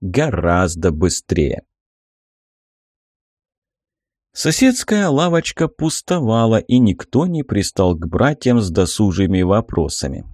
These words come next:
Предварительно рассортировав, в сарае по кучкам разложили привезенные трофеи. Семь наганов, все в исправном состоянии, девять Т Т,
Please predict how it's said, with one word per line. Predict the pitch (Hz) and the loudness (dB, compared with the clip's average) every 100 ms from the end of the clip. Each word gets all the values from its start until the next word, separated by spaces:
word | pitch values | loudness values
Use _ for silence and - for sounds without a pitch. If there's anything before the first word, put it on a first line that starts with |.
| - - | -16 -2
Предварительно | 95 85 98 101 104 92 - 98 | -2 2 0 2 0 0 -2 -2
рассортировав, | 95 85 95 85 - 82 80 135 - _ _ | -2 0 -4 -4 -4 -2 0 -2 -4 _ _
в | - | -8
сарае | - 110 135 120 | -2 0 2 0
по | - 92 | 0 -4
кучкам | - 139 - - 131 113 | -2 -4 -4 -4 -2 0
разложили | 92 85 82 85 123 123 | 0 0 0 0 0 0
привезенные | 110 98 87 73 87 85 82 85 85 82 | 0 0 2 0 0 0 0 0 0 -2
трофеи. | 101 107 110 82 71 60 - _ _ | -2 -2 -2 -4 -4 -6 -12 _ _
Семь | - - - 220 | -14 -6 -2 0
наганов, | 190 147 110 113 107 - - | -2 -2 0 2 0 -2 -14
все | - - 120 160 | -12 -2 0 0
в | 165 | -2
исправном | - - 98 104 107 104 | -4 -2 0 2 0 -2
состоянии, | - 110 101 - 131 98 85 71 87 90 | -2 -2 -2 -2 -2 0 -2 -2 -6 -4
девять | 82 120 190 92 - | -4 -4 -2 -4 -4
Т | - - | -4 -2
Т, | 123 147 | 0 0